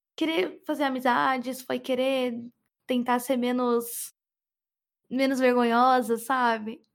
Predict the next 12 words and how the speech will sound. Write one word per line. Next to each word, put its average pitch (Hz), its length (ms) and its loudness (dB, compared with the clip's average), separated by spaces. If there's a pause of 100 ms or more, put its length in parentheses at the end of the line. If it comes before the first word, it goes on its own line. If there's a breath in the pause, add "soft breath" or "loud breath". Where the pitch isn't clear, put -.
(260)
E 226 640 -6
é 247 120 -6
muito 269 300 -8
incrível 220 460 -4
isso. 208 340 0
É, 214 240 -2
é, 285 600 -4
é - 20 -4
engraçado 262 600 -4
mesmo 233 340 -6 (280)
que 254 100 -10
você 262 340 -4